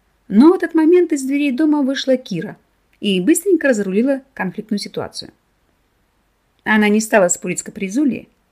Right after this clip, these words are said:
а просто подхватила ее на руки и унесла в прохладу дома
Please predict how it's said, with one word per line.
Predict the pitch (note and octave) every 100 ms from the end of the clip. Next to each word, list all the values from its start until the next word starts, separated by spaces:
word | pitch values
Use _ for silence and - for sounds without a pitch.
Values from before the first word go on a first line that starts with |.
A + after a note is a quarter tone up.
| -
а | -
просто | A4 -
подхватила | A#3+ - G#3 G#3+ G3
ее | F#3 F#3
на | B3
руки | F#4+ F4+ D4 D4 - _ -
и | G#3+
унесла | F#3+ F#3 D4
в | D4
прохладу | G3 F3+ G3 F#3
дома | D#3 B3+ C4+ A#3+